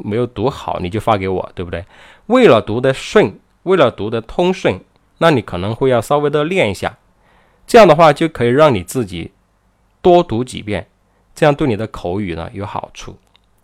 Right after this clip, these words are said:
第二个呢，就是如果你想提高你的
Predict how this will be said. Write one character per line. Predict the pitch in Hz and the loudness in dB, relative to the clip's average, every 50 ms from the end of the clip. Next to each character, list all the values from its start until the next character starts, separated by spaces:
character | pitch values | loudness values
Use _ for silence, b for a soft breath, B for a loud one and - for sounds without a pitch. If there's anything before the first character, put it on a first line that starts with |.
| b b b b b b b b b | b b b b b b b b b
第 | 208 226 | 6 8
二 | 233 226 208 | 10 10 10
个 | 196 202 180 | 10 8 8
呢， | 175 165 | 8 6
就 | 160 170 160 | 4 0 -2
是 | - 156 131 107 - _ _ _ _ _ _ _ _ _ _ _ _ _ _ _ _ _ _ _ _ _ - | -2 0 -2 -2 -2 _ _ _ _ _ _ _ _ _ _ _ _ _ _ _ _ _ _ _ _ _ -4
如 | 143 196 | -2 4
果 | 214 220 175 | 6 6 6
你 | 165 190 | 6 4
想 | - 165 127 110 101 - | 4 4 2 2 2 -2
提 | - - - 107 | -6 -8 -8 -4
高 | 120 143 143 147 | 0 4 4 4
你 | 135 101 90 | 4 2 -4
的 | 92 107 107 107 117 - | -2 -2 -2 -2 -2 -6